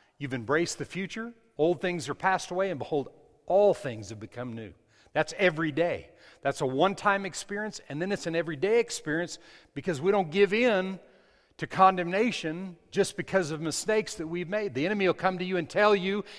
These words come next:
and remind you, and actually, it's almost like he takes photographs of your mistakes. And he brings them across your mind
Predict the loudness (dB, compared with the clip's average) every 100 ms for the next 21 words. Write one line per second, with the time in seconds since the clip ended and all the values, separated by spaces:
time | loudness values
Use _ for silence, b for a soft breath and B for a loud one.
0 | B 2 2 6 6 6 0 -2 -4 -6
1 | B -2 4 4 4 2 4 2 -2 B
2 | -4 2 2 4 2 6 6 6 -2 0
3 | 2 2 2 8 10 8 8 10 10 8
4 | 4 -8 -4 0 2 2 0 2 0 -2
5 | -12 -16 -16 _ _ _ _ _ _ _
6 | _ _ _ _ _ -12 0 2 2 0
7 | 0 6 6 6 2 8 10 10 6